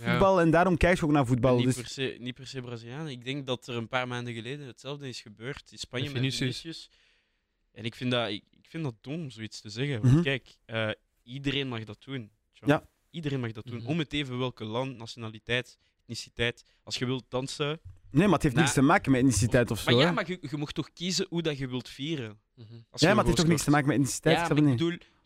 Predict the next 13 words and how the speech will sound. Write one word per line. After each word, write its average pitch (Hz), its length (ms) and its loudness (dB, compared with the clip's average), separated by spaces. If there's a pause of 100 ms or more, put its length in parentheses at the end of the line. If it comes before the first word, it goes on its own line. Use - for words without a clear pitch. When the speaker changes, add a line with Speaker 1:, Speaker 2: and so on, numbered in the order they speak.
(400)
Speaker 3:
het - 100 -20
zijn 151 160 -2
niet 170 200 -4
om, 147 220 -6 (180)
jij 143 200 -8
zei 156 140 -4
daar 147 120 -4
straks, - 280 -6
ja, 127 220 -2
het 110 120 -6 (500)
zijn 135 160 -2
Brazilianen, 127 580 -4
maar 117 120 -8